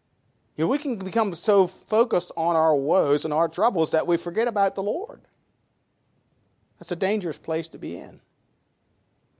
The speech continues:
Yet another tactic of the enemy is to get us puffed up with pride.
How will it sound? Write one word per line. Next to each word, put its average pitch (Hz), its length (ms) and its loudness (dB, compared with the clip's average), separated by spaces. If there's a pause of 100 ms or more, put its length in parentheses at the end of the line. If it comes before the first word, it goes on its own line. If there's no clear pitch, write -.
(1600)
Yet 180 200 6
another 196 320 8
tactic 175 380 4
of 160 100 6
the 156 140 2
enemy 165 300 2
is 165 180 4
to 147 100 -8
get 160 120 2
us 143 140 0
puffed 165 360 -2
up 160 160 0
with 131 160 -10
pride. 113 560 -4